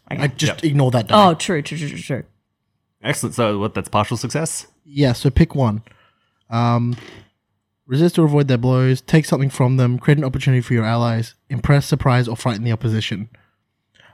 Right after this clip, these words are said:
Speaker 2: I would like to surprise the opposition.
Speaker 3: Yeah, absolutely. <laughs>
Speaker 1: And I, I, I, I have a, something as well.
Speaker 2: So we
Speaker 1: If, if you want to take time to think and let me <laughs> act instead.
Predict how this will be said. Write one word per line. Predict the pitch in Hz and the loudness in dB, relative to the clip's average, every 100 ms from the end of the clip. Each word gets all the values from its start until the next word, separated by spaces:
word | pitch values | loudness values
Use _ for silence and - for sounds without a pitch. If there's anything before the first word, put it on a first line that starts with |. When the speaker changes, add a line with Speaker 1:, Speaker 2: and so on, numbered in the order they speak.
| _ - | _ 0
Speaker 2:
I | 320 | 2
would | 311 214 | 4 4
like | 185 170 - | 4 4 2
to | 170 139 135 120 _ _ _ _ _ _ _ _ _ _ _ _ _ | 4 6 4 0 _ _ _ _ _ _ _ _ _ _ _ _ _
surprise | - 240 - - 165 127 | -10 -4 2 6 6 4
the | 127 | 0
opposition. | 117 117 113 - 110 113 - - - - - _ _ _ _ _ _ _ _ _ _ _ _ - | -2 -2 -2 -4 -8 -12 -16 -16 -16 -18 -20 _ _ _ _ _ _ _ _ _ _ _ _ -6
Speaker 3:
Yeah, | 104 131 | 0 2
absolutely. | 95 104 104 101 98 104 98 104 | 2 -2 -6 -8 -6 -6 -6 -6
<laughs> | - - - - _ _ _ _ _ _ - _ - | -8 -16 -20 -20 _ _ _ _ _ _ -20 _ -4
Speaker 1:
And | 170 | 0
I, | 165 | 2
I, | 180 190 190 - | 4 4 4 4
I, | 185 202 - - | 6 4 0 0
I | 175 180 | 4 4
have | 180 143 | 2 -2
a, | - | -4
something | 165 156 135 | -4 -4 -6
as | 156 | -6
well. | 104 - 175 _ _ _ _ - | -4 -6 -8 _ _ _ _ -2
Speaker 2:
So | 180 | 0
we | |
Speaker 1:
If, | 165 - | 0 0
if | 190 180 | 0 2
you | 170 | 2
want | 170 160 - - | 2 -2 -6 -10
to | 190 | -2
take | 240 185 | 0 0
time | - 196 | 0 -2
to | 175 | -2
think | - 214 185 | -2 -2 -2
and | 165 | 0
let | 175 165 | 0 2
me | 196 226 | 2 4
<laughs> | |
act | - - - | 2 0 -2
instead. | 320 - - 554 494 | -2 -2 -2 -2 0